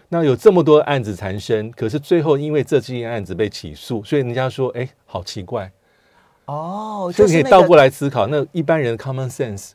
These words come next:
Speaker 1: 那这个有什么了不起？那连这个都要被起诉，相关三十四项罪名。
Speaker 2: OK，有道理。
Speaker 1: 有道理。那连，
Speaker 2: 对。
Speaker 1: 那这个不是打压。
Speaker 2: 就是在一般人心目中，
Speaker 1: 对。
Speaker 2: 虽然觉得川普有可能做这件事情，
Speaker 1: 对。
Speaker 2: 可是觉得并不是重要的事。
Speaker 1: 对，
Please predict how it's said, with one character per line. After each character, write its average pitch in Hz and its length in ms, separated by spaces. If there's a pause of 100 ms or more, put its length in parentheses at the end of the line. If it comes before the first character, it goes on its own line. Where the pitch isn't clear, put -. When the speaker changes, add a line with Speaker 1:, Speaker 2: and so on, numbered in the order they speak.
(120)
Speaker 1:
那 170 140
这 196 160
个 156 220
有 131 100
什 127 140
么 120 40
了 98 160
不 101 100
起？ 92 260
那 135 140
连 143 260
这 180 100
个 147 80
都 139 80
要 135 80
被 131 160
起 - 180
诉， 107 220
相 113 220
关 113 120
三 113 220
十 98 80
四 107 180
项 98 220
罪 92 220
名。 85 280 (280)
Speaker 2:
OK， 202 800
有 160 100
道 196 240
理。 160 140
Speaker 1:
有 110 100
道 139 200
理。 113 140
那 117 140
连， 143 340
Speaker 2:
对。 139 100 (280)
Speaker 1:
那 165 240 (260)
这 180 120
个 139 100
不 110 100
是 127 160
打 95 120
压。 98 60
Speaker 2:
就 107 60
是 - 20
在 110 160
一 113 40
般 262 240
人 208 100
心 - 160
目 147 220
中， 202 340
Speaker 1:
对。 196 40
Speaker 2:
虽 269 180
然 202 220
觉 170 180
得 180 100
川 196 220
普 185 80
有 160 80
可 165 140
能 139 100
做 170 140
这 175 100
件 160 80
事 143 60
情， 104 100
Speaker 1:
对。 - 40
Speaker 2:
可 170 80
是 170 60
觉 196 120
得 247 100
并 247 220
不 196 100
是 196 100
重 240 220
要 208 160
的 151 100
事。 233 200
Speaker 1:
对， 104 180